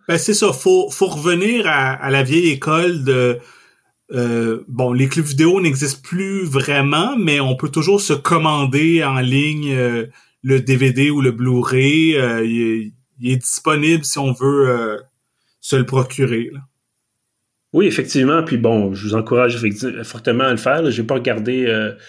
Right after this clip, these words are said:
Speaker 2: j'ai pas regardé les prix comme tels, là, avant qu'on, qu'on,
Speaker 1: <laughs>
Speaker 2: qu'on fasse l'épisode. Mais, euh, si vous voulez acheter un film, effectivement,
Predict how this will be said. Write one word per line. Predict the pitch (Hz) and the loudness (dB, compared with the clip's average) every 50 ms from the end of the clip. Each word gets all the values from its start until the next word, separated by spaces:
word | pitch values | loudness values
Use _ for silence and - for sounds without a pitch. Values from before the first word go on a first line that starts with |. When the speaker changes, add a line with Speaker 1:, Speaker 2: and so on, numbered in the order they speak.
| - - - - - _ - | -20 -20 -20 -20 -20 _ -8
Speaker 2:
j'ai | 110 110 117 | -4 -2 -2
pas | 117 143 | 0 0
regardé | 139 135 139 135 135 135 | 0 2 2 2 2 2
les | 131 127 123 113 | 2 2 2 2
prix | 117 - - 143 135 | 0 -2 -2 -2 0
comme | - 127 110 107 107 | 0 0 0 0 0
tels, | 131 147 175 190 | 0 0 0 2
là, | 160 143 | 0 0
avant | 123 120 123 123 | 0 0 -2 -2
qu'on, | 123 120 113 110 107 107 | -2 -2 -2 0 0 -2
qu'on, | 107 - 131 | -2 -2 -2
Speaker 1:
<laughs> | 135 131 131 - 143 135 - - _ - - | -2 -2 -2 -2 -6 -6 -8 -16 _ -6 -2
Speaker 2:
qu'on | - 156 - | -2 -2 0
fasse | - - 190 196 - - | 0 -2 -2 -2 -2 -4
l'épisode. | 143 120 - - 117 113 113 135 185 180 160 160 - - - - - - | -6 -6 -6 -6 -2 0 2 2 2 0 -4 -8 -14 -16 -16 -18 -16 -10
Mais, | - 120 123 127 131 135 139 147 127 | -4 0 2 2 4 4 2 2 2
euh, | 117 107 107 107 107 107 110 110 107 113 113 120 117 | 2 2 2 2 2 2 2 0 -2 -6 -8 -12 -14
si | 110 - - - - 131 | -12 -10 -8 -6 -6 -4
vous | 117 113 113 110 107 104 110 | -4 -4 -4 -4 -4 -4 -4
voulez | 113 127 147 | 0 0 0
acheter | 147 139 - - - 170 | 0 0 -2 -2 0 0
un | 131 113 101 | 0 0 0
film, | - - - 151 160 151 | -2 -2 0 0 2 2
effectivement, | 131 120 - 110 - - - 113 104 107 110 113 123 135 147 151 | 0 0 -4 -6 -6 -4 -2 -2 0 0 2 2 2 2 0 -2